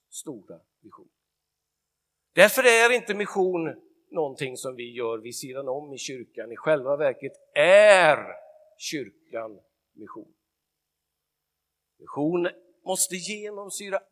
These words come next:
allt vi tänker, därför att Gud tänker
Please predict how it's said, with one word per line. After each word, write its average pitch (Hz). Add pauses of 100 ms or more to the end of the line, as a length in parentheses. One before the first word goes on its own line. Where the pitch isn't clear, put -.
allt 208
vi 165
tänker, 139 (440)
därför 104
att -
Gud 175 (580)
tänker 104